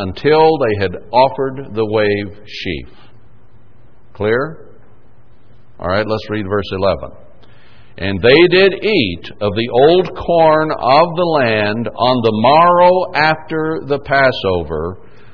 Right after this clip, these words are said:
unleavened cakes and parched corn in the self-same day."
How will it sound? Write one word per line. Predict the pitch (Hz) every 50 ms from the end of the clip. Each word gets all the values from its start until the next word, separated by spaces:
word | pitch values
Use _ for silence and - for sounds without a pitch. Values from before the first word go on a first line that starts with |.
| - - - -
unleavened | 120 151 175 175 175 180 180 180 180 180 180 180 165 - -
cakes | - - - 120 101 92 90 - - - - - - - - - -
and | 95 95 87 -
parched | - 120 135 160 180 - - - -
corn | - - - 131 110 95 90 87 87 87 90 95 101 -
in | - 101 95
the | 95 90 92
self-same | - - - - 127 131 139 147 156 151 - - - - - - - - - 123 120 120 117 113 113 113 110 117 113 - - 104 90
day." | 82 98 98 90 85 76 67 - - - - -